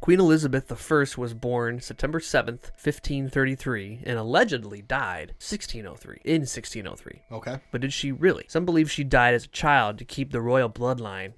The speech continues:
Speaker 1: and was replaced by a man. Well, actually by a boy. Famously, Queen Elizabeth the First, she resisted marriage. She said that she was married to the Kingdom of England, and she was a virgin. She never had any offspring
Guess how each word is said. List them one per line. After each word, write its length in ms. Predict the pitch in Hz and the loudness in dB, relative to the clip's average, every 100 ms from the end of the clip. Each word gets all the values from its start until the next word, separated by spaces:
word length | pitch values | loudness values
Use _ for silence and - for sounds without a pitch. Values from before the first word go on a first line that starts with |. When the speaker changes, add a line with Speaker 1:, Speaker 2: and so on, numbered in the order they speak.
| - | -10
Speaker 1:
and 140 | 120 | -6
was 180 | 117 - | -6 -8
replaced 500 | - - 147 143 131 | -12 -2 0 0 -4
by 140 | 113 | -4
a 80 | 104 | -4
man. 400 | 101 101 78 120 | -8 -10 -12 -12
Well, 180 | - 104 | -6 -2
actually 280 | 98 113 123 | -2 -4 -6
by 120 | 107 | -8
a 80 | 98 | -8
boy. 360 | 104 104 - - | -8 -8 -8 -16
Famously, 720 | - 151 180 180 - 131 120 120 | -2 2 2 0 -2 -4 -6 -8
Queen 300 | - 170 180 | -2 0 2
Elizabeth 360 | 151 156 147 | 2 0 -2
the 80 | - | -4
First, 540 | - - 131 110 - - | -6 0 0 -2 -8 -12
she 600 | - - 160 170 170 165 | -10 -6 -4 -4 -4 -6
resisted 1120 | - 143 131 120 143 160 - 147 143 135 135 131 - | -2 -2 0 0 0 0 -4 -2 0 0 -2 -6 -10
marriage. 560 | 131 120 95 90 - - | -4 -4 -4 -8 -12 -8
She 160 | - | -4
said 260 | 151 160 147 | 0 4 6
that 280 | 139 127 - | 6 2 0
she 100 | - | -2
was 160 | 139 127 | 0 2
married 260 | 127 139 | 4 4
to 60 | 135 | 0
the 80 | 131 | -4
Kingdom 460 | 139 135 135 131 - | -4 -4 -4 -8 -8
of 180 | - 131 | -8 -6
England, 420 | 127 117 107 107 - | -8 -6 -6 -8 -8
and 460 | - 120 113 113 113 - | -4 -4 -2 -6 -8 -8
she 220 | - 135 | -2 0
was 140 | 127 | 0
a 40 | 117 | 0
virgin. 480 | 143 147 143 143 | 2 2 2 -2
She 180 | 143 - | -6 -6
never 200 | 123 131 | -2 0
had 180 | 127 127 | 0 0
any 180 | 123 135 | -2 -2
offspring 680 | 117 117 - - 123 117 | -2 -2 -4 -8 -6 -8